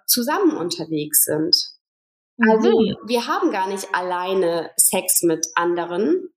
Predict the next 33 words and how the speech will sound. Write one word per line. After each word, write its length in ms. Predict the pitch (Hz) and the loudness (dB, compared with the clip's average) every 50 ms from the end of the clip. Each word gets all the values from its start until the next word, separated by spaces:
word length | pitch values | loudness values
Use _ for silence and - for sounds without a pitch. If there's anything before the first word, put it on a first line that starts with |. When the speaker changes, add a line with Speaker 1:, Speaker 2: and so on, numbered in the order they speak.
| _ _ _ _ _ _ _ _ - | _ _ _ _ _ _ _ _ -4
Speaker 2:
Mhm. 400 | 233 202 220 226 285 370 - - - | -2 0 2 2 2 0 -2 0 0
Speaker 1:
sondern 380 | 233 240 233 220 226 233 220 | 2 4 4 2 0 -2 -4
wir 320 | 233 240 240 233 233 226 220 - | -4 -4 -2 -2 -2 -2 -2 -2
machen 320 | 311 196 196 - 247 247 233 | -2 -2 -2 -2 -2 0 0
das 180 | 247 262 - | 0 0 -2
als 300 | - - 226 240 - - - - - | -2 -2 -2 -2 -2 -4 -4 -6 -6
Paar. 380 | 196 165 - - - 208 - - _ _ _ _ _ _ _ _ _ _ _ _ _ - - - - - - - _ _ _ _ | -4 -4 -4 -4 -6 -8 -14 -20 _ _ _ _ _ _ _ _ _ _ _ _ _ -16 -16 -16 -16 -16 -20 -20 _ _ _ _
Speaker 2:
Okay, 380 | - - - - - - 339 277 | -6 -6 -4 -4 -2 -2 0 0
das 140 | 233 233 226 - | 0 0 0 0
ist 80 | - - | 0 0
ja 120 | 254 - - | 0 0 0
auch 60 | 247 | 0
super 300 | 233 - 269 240 247 233 | 0 -2 -2 -2 0 0
spannend. 360 | 226 - - - 262 285 330 359 | 0 0 0 0 0 0 0 -2
Das 160 | 370 - - | -2 -2 -2
hört 140 | 349 339 339 | -2 -2 -2
sich 120 | 311 - | -4 -4
für 80 | - 311 | -4 -4
mich 200 | 294 311 - 311 | -4 -4 -2 -2
aber 120 | 269 247 | -2 0
dennoch 300 | 233 226 262 320 381 392 | 0 0 0 0 0 0
so 140 | - - - | 0 0 0
an, 160 | - 277 285 | 0 0 0
als 180 | 294 285 285 - | 0 -2 -2 0
wären 220 | 254 277 285 285 | 0 0 2 2
das, 160 | 294 294 277 - - | 0 0 0 0 0
ähm, 260 | - 240 247 254 254 247 | 0 0 2 2 2 2
so 360 | 233 254 262 254 240 233 240 - _ _ | 2 2 2 2 0 -2 -4 -8 _ _
Bekanntschaften, 720 | - - - - - 277 262 240 - - 208 196 - 208 196 | -8 -6 -2 0 2 2 2 2 2 2 0 0 0 0 0
die 80 | 185 190 | 2 2
ihr 100 | 185 180 | 0 0
da 100 | 180 180 | 0 -2
macht. 360 | 180 175 165 165 - - | 0 0 -2 -2 -2 -6